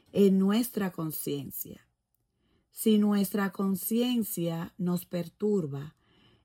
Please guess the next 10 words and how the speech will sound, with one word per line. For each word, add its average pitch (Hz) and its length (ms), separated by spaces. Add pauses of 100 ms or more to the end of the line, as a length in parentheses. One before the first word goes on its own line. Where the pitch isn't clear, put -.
(120)
eso 247 360
significa 220 1080 (400)
que 196 240
Dios 208 540
también 190 760 (500)
tiene 208 760
algún 185 500
problema 202 720
con 156 220
nosotros. - 800